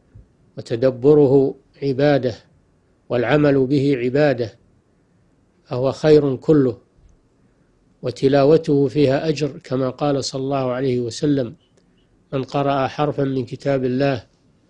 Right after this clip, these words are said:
فله حسنة، والحسنة بعشر أمثالها".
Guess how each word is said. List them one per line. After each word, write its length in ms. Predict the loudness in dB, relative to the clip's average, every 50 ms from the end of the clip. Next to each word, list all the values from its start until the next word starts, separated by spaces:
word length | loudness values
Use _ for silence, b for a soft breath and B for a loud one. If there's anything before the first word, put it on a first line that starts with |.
| _ _ _ _ _ _ _
فله 420 | -6 -4 -2 -2 0 -2 -2 -2
حسنة، 480 | -2 -4 -4 -4 -4 -4 -4 -4 -6 -8 _ _ _ _ _ _ _ _ _ _ _ _ _ _ _ _ _ _ _ _ _ _ _ _ _ -8
والحسنة 580 | -8 -8 -4 -4 -4 -2 -2 0 -2 -2 -2 -2 -4
بعشر 580 | -4 -2 -2 -2 -2 -4 -2 -2 -2 0 0
أمثالها". 640 | -2 -4 -4 -4 -4 -2 0 0 -2 -2 -2 -6 -10